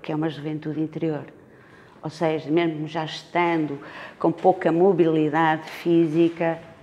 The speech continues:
muitas vezes já estando até sem mobilidade nenhuma, poderemos continuar vivos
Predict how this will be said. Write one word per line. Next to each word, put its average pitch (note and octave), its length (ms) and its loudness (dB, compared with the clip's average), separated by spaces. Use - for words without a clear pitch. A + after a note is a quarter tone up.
muitas F3+ 340 4
vezes D#3+ 360 2
já D3+ 120 -4
estando D#3 680 -2
até D#3 720 2
sem - 480 -4
mobilidade E3 720 4
nenhuma, E3 560 -2
poderemos E3+ 640 0
continuar D3 640 -4
vivos C#3 500 -8